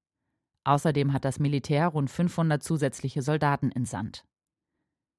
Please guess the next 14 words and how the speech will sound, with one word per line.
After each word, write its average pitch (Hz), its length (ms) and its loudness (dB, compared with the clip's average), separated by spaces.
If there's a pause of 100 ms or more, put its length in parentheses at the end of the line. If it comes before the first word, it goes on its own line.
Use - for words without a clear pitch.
(380)
Dennoch 156 340 2
sei 135 180 0
die 135 100 -2
Region 135 480 2
schlecht 127 300 -2
geschützt, - 480 -2 (160)
findet 190 420 2
Alina 139 320 2
Inaye. 131 560 0 (680)
Die 160 100 0
Expertin 147 540 0
für - 120 -6
die 139 100 0
Schwarzmeerregion 139 1000 0